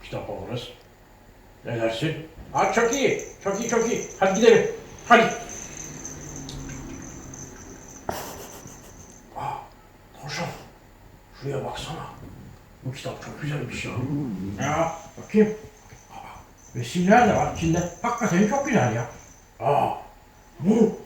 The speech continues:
alalım mı? Ne dersin? Alalım, alalım. Alalım. Çok sevdim ben. Ha, tamam ya. Ee, baksana da bize bu, bu kitabı verir misiniz? E,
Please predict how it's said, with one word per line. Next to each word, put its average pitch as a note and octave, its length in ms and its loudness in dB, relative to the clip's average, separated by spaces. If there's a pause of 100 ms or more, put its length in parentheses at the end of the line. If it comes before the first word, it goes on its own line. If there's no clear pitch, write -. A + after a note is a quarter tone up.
(100)
alalım F#3 420 -2
mı? G3+ 100 -2 (120)
Ne - 140 0
dersin? - 600 0 (800)
Alalım, C#4 260 10
alalım. C#4 400 8 (340)
Alalım. D4 460 10
Çok D4 160 4
sevdim C#4+ 360 2
ben. A3+ 180 2 (340)
Ha, - 260 -4 (180)
tamam - 500 -4 (160)
ya. - 140 -12 (880)
Ee, - 60 -2 (680)
baksana D#3+ 480 -6
da - 120 -6 (180)
bize D3 180 -2
bu, A2+ 720 -6
bu - 60 -20
kitabı A#2 340 -8
verir A#2+ 240 -4
misiniz? A#3+ 320 -2 (680)
E, D3 40 -6